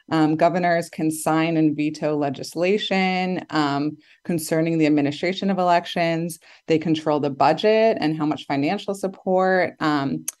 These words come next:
counties and localities get to administer elections. Um, they can do things like issue executive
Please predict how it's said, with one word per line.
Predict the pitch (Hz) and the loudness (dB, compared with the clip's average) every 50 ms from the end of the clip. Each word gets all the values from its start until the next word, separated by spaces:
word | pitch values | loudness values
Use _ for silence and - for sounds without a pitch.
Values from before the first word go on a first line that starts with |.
| _ _ - | _ _ -20
counties | - - 190 175 180 180 170 175 175 170 170 165 | -10 -4 -2 0 0 0 0 -2 -2 -2 -2 0
and | 160 151 | 0 0
localities | 143 - - - - 170 175 175 175 165 160 160 156 | 0 -2 -4 -4 -4 -2 0 0 0 0 0 -2 -2
get | 156 - 143 156 151 - | -2 0 0 0 0 -2
to | - - | -4 -4
administer | 185 175 175 175 175 175 170 170 - - 175 165 | -4 -4 -4 -6 -6 -6 -6 -6 -4 -2 0 0
elections. | 165 165 160 165 170 - - 180 175 175 170 165 175 170 165 - - _ - - - - _ | 2 2 2 0 0 -2 -4 -4 -4 -2 -4 -4 -6 -8 -10 -14 -20 _ -20 -20 -20 -16 _
Um, | - 151 156 143 143 - - 151 | 0 0 2 2 2 0 0 2
they | 165 170 | 2 2
can | 165 180 170 | 0 0 0
do | 156 156 156 | 0 0 0
things | 160 156 156 156 156 | 2 2 2 2 2
like | 156 143 151 - - _ | 0 -2 -2 -6 -12 _
issue | - 165 156 - - 156 | -6 -6 -6 -2 0 0
executive | 156 139 143 139 139 147 131 131 - 156 156 151 139 | 0 0 0 -2 0 0 0 0 0 -2 -2 -2 -4